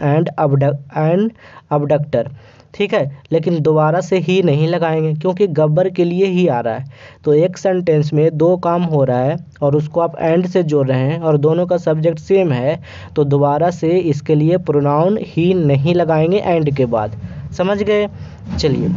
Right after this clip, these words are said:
अगला है, हाँ, एक और option यहाँ पे था, "गब्बर is a murderer because he is abductor", इसका तो कोई sense ही नहीं बनता है, है ना? Abductor है इसलिए murderer है, ऐसा नहीं, तो ऑप्शन सी होगा।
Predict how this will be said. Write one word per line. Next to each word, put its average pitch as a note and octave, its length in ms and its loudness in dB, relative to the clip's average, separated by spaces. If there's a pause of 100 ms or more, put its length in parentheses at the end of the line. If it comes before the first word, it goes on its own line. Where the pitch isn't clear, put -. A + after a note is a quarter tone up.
(240)
अगला E3 300 2
है, G3 600 -4 (920)
हाँ, C3 400 -2
एक E3 180 0
और F#3+ 160 2
option G3 280 0
यहाँ F#3 260 2
पे F3+ 140 0
था, G3 160 -2
"गब्बर D#3 400 0
is E3+ 140 0
a E3+ 80 2
murderer D#3 400 0
because D3 480 2
he E3 340 0
is E3 60 0
abductor", C#3+ 640 0
इसका D3 320 0
तो F#3+ 120 0
कोई F#3 200 0
sense F#3 320 0
ही G3 60 0
नहीं G3 140 4
बनता F#3 340 0
है, E3 280 -8 (200)
है G3 60 0
ना? G#3 100 2
Abductor D#3+ 540 0
है E3 100 0
इसलिए E3 320 0
murderer D3+ 360 2
है, D#3 280 -2 (200)
ऐसा C#3 260 0
नहीं, D#3 360 0 (420)
तो D#3 60 -2
ऑप्शन D#3 380 2
सी F#3+ 280 -2
होगा। A#2+ 400 -2